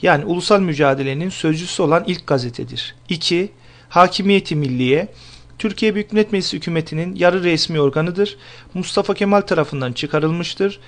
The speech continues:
Cumhuriyet'in ilanından sonra Ulus Gazetesi adını almıştır. Üç, Öğüt Gazetesi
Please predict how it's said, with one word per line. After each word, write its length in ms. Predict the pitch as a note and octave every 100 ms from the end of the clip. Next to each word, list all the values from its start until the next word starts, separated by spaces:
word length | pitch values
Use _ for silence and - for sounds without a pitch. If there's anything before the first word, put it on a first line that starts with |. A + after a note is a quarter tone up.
| - - -
Cumhuriyet'in 480 | G3 G3 F#3 E3+ F3+
ilanından 460 | F3+ F#3 F3+ F3+ F3
sonra 400 | - D3+ F3+ -
Ulus 260 | F#3 G3 -
Gazetesi 500 | D#3 D3 C#3 C3 B2+
adını 400 | D#3 D3+ G3+ G#3+ - D3+
almıştır. 640 | D3+ C#3 - - A#2+ - -
Üç, 320 | A3+ A#3+ - - - - -
Öğüt 300 | G#3+ A#3+ -
Gazetesi 720 | D#3 C#3+ C#3+ C#3 - G#3+